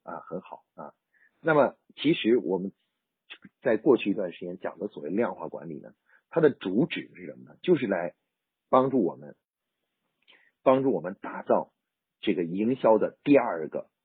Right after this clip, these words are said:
也是最持久的增长点啊。我们说营销是要机会，可能有的时候会遇到很好的机会啊，但是说到最后，一个企业能把营销持续的做好，靠的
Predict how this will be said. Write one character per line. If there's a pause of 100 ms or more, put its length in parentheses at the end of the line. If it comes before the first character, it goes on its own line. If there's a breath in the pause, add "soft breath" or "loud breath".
也
是
最
持
久
的
增
长
点 (380)
啊。 (640)
我
们
说
营
销
是
要 (120)
机
会，
可
能
有
的
时
候
会
遇
到
很
好
的
机
会
啊， (520)
但
是 (100)
说
到
最
后， (500)
一
个
企
业
能
把
营
销
持
续
的
做
好， (420)
靠
的